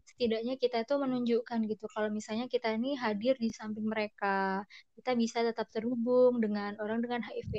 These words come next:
aids. Kalau bisa itu, eh, menawarkan gitu, apabila membutuhkan bantuan, em, kita tuh selalu ada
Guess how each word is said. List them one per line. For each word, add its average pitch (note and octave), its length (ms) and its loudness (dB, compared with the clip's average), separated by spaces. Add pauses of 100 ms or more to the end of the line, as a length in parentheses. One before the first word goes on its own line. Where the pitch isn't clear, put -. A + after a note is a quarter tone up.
(140)
aids. G#3 400 0
Kalau G3 240 -4
bisa B3 400 0
itu, C#4 240 2 (480)
eh, A3 160 2
menawarkan A3+ 720 2
gitu, G3+ 560 -4
apabila G#3 480 0
membutuhkan G#3 560 0
bantuan, B3 720 2 (480)
em, G#3+ 320 0
kita A#3 240 -4
tuh D#4 240 0
selalu A3+ 320 -2
ada A3 240 0